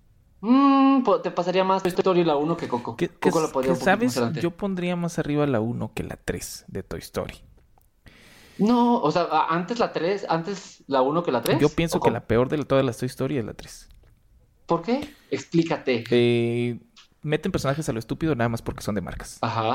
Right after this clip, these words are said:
Speaker 2: A lo estúpido. O sea, meten a Barbie y
Speaker 1: ¿Porque
Speaker 2: Ken
Speaker 1: son qué?
Speaker 2: de marcas.
Speaker 1: Ah, sí, sí,
Speaker 2: A
Speaker 1: sí,
Speaker 2: Barbie
Speaker 1: sí.
Speaker 2: y a Ken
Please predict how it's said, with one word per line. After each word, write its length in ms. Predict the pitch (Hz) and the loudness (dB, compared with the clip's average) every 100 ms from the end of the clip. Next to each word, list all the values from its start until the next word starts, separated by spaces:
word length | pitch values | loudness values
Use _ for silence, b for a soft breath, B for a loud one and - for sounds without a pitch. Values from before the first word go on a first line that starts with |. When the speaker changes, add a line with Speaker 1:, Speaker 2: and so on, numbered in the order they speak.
| - | -2
Speaker 2:
A 100 | 120 | -2
lo 80 | 120 | -2
estúpido. 460 | 117 151 - 101 | -2 -4 -2 -4
O 40 | - | -2
sea, 120 | - | -2
meten 280 | 123 - 135 | 0 0 2
a 60 | |
Barbie 280 | 113 117 135 | 2 2 0
y 20 | |
Speaker 1:
¿Porque 180 | 131 135 | 0 0
Speaker 2:
Ken 40 | 135 | 0
Speaker 1:
son 80 | 160 | 0
qué? 180 | 262 | -2
Speaker 2:
de 120 | 339 123 | 0 0
marcas. 460 | 120 - - - b - | -2 -4 -14 -18 b 0
Speaker 1:
Ah, 220 | 123 117 | 0 0
sí, 100 | - | -4
sí, 80 | 117 | 2
Speaker 2:
A 40 | |
Speaker 1:
sí, 40 | 120 | 4
Speaker 2:
Barbie 200 | 135 160 | 6 4
Speaker 1:
sí. 40 | |
Speaker 2:
y 20 | 135 | 2
a 80 | |
Ken 340 | - 131 180 | 0 -4 -4